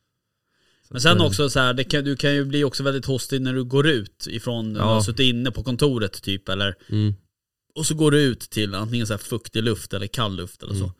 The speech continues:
Speaker 1: Då kommer det.
Speaker 2: Då kommer det.
Speaker 1: Mm.
Speaker 2: Mm. Ja, ja. Nej, men du, hur har veckan varit?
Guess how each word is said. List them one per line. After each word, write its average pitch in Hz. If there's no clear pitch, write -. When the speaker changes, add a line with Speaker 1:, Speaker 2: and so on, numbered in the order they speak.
Speaker 1:
Då -
kommer 101
det. 95
Speaker 2:
Då 120
kommer 117
det. 95
Speaker 1:
Mm. 107
Speaker 2:
Mm. 110
Ja, 175
ja. 120
Nej, 175
men 180
du, 175
hur 175
har 170
veckan 170
varit? 170